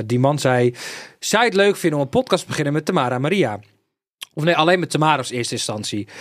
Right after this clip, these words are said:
Ik denk, nou, dat lijkt me fantastisch, want we kunnen heel goed met elkaar. Een hele goede vriendin van me geworden in korte tijd.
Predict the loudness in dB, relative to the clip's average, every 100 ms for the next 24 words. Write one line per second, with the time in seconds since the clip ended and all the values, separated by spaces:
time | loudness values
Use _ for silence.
0 | -18 -4 0 2 2 0 0 0 0 0
1 | 0 0 0 0 0 0 0 -2 -4 -4
2 | -2 0 2 2 2 0 0 2 2 2
3 | 0 -6 -6 0 0 2 0 0 0 0
4 | 0 0 0 0 -2 -2 -2 0 -2